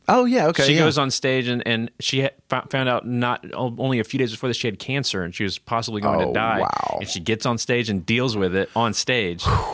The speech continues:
Speaker 2: And it's a beautiful,
Speaker 1: That's tough.
Speaker 2: it's, it's tough, but it's
Speaker 1: Yeah.
Speaker 2: also awesome, which she ended up pulling through.
Speaker 1: The
Speaker 2: And,
Speaker 1: human
Speaker 2: and
Speaker 1: experience,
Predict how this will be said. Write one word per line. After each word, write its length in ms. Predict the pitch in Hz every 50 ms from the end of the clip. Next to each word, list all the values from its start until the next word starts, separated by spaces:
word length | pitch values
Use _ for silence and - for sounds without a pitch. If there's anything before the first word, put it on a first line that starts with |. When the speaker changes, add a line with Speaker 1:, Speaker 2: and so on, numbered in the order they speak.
| - -
Speaker 2:
And 100 | 127 139
it's 140 | 139 -
a 80 | 135 117
beautiful, 640 | 107 104 120 123 135 156 175 180 175 - - 151 143
Speaker 1:
That's 120 | 151 143 127
tough. 60 | - -
Speaker 2:
it's, 320 | - 131 139 - - - _ _ _ -
it's 220 | 131 - - -
tough, 320 | - - 170 175 175 - -
but 160 | 123 127 117
it's 160 | 110 104 95
Speaker 1:
Yeah. 60 | 92
Speaker 2:
also 340 | 92 95 - 143 120 107 - - _ _ _ _ -
awesome, 480 | 110 113 117 113 - - 92 85 78 -
which 140 | 147 147 -
she 80 | 180
ended 160 | 185 185 143
up 100 | 120 - - - - _ _ - _
pulling 300 | - - 131 117 104 95
through. 160 | - 127 135
Speaker 1:
The 60 | 139 117
Speaker 2:
And, 80 | 95
Speaker 1:
human 120 | 131 127 120
Speaker 2:
and 60 | 113
Speaker 1:
experience, 680 | 110 - - - 117 107 101 95 90 85 - - - -